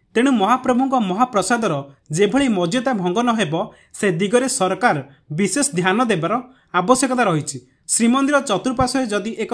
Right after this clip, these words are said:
ବଡ଼ ଗୃହ ନିର୍ମାଣ କରି ସେଠାରେ ଭକ୍ତମାନଙ୍କୁ ମହାପ୍ରସାଦ ନିଃଶୁଳ୍କ ଭାବେ ଦେବାର ବ୍ୟବସ୍ଥା କରାଯାଆନ୍ତା,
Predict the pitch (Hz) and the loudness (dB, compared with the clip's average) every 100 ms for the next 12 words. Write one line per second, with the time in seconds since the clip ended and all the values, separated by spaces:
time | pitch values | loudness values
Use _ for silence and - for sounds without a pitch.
0 | 175 180 208 175 175 185 160 160 - _ | -2 0 0 -2 -2 2 2 0 -10 _
1 | 185 208 214 262 262 269 - 196 240 170 | 0 2 2 0 0 -2 0 0 0 0
2 | 165 - _ 160 190 190 254 262 262 254 | -2 -10 _ -2 -2 0 0 0 -2 -2
3 | 190 190 240 262 254 247 247 185 - 254 | 0 -2 0 0 0 -2 0 -2 0 -2
4 | 247 196 175 156 156 - - 180 208 185 | -2 -2 -2 -4 -6 -18 -6 -2 0 0
5 | 180 180 233 269 - 190 233 233 156 | -2 -2 -2 -2 0 0 2 0 -2